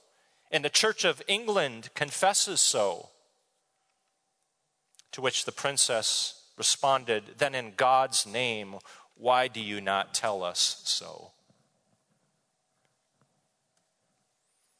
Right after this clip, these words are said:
There's a preacher in our country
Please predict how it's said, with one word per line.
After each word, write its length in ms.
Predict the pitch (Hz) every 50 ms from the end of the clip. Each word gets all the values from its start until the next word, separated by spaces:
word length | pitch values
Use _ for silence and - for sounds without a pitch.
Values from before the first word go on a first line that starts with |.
| _ _ _ _ _ _ _ _ _ _ _ _ _ _ _ _ _ _ _ _ _ _ _ _ _ _
There's 120 | - - -
a 20 | -
preacher 400 | - - 175 170 - - 156 120
in 60 | 107
our 120 | 107 113
country 640 | - - 165 185 175 - - - 107 87 - - -